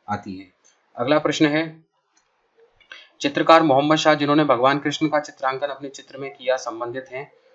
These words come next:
तो इसका सही जवाब हो जाएगा जयपुर राज्य।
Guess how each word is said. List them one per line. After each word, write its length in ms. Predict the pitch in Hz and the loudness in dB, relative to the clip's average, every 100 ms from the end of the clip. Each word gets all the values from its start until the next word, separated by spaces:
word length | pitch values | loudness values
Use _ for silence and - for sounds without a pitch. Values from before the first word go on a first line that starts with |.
| _ - | _ -10
तो 60 | |
इसका 180 | 117 147 | -4 -4
सही 220 | 139 135 | 0 -2
जवाब 260 | 139 139 139 | 2 2 2
हो 120 | 123 | 2
जाएगा 440 | 127 120 123 156 - _ _ _ 107 | 2 2 0 -4 -10 _ _ _ -4
जयपुर 400 | 123 123 135 123 | -2 0 0 0
राज्य। 380 | 110 123 151 | 0 -2 -10